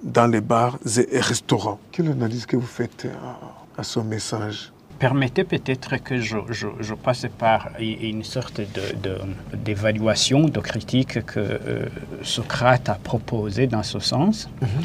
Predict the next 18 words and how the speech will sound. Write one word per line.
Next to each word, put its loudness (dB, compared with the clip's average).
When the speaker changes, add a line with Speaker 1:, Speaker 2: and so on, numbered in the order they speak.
Speaker 2:
qui 0
disait 2
que 0
lorsque 2
vous -2
avez -2
un 2
message, 0
avant 0
de 4
le 0
propager, -4
qu'il -4
faut -6
faire, -4
euh, -8
trois 6
étapes 4